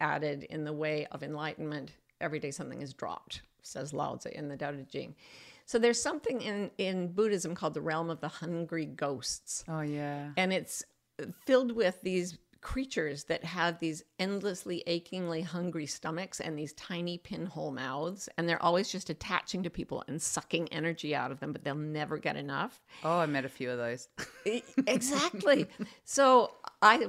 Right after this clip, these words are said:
Speaker 1: I was watching this thing once where there was a group of people who were sitting at the feet of some Asian monk. And, um,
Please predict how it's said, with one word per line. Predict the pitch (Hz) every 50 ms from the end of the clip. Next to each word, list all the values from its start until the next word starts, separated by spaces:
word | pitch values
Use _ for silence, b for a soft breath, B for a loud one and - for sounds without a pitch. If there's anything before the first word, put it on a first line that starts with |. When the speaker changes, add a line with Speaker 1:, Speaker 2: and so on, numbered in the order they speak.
| 202 -
Speaker 1:
I | - 233
was | 247 254 226
watching | 240 226 233 226 - - 214 220
this | 208 196 -
thing | - - 196 202 196 196 196 - -
once | - 180 175 190 190 190 190 - -
where | 175 175
there | 170 156
was | 170 165
a | 165
group | 165 - 185 185 180 180
of | 185 -
people | - 196 175 - - 160 170
who | 170 160
were | 160 160 156 156 160 - - - - - - - -
sitting | 175 - 185 175 170 170
at | -
the | 170 175
feet | - - 175 170
of | 160 156 -
some | - 160 165
Asian | 151 151 156 156 160 170 156 160 147
monk. | 151 156 156 151 - - - B B B B B B B B B _ -
And, | 175 170 165 160 160 160 165 156 160 160
um, | 165 160 160 156 156 156 156 -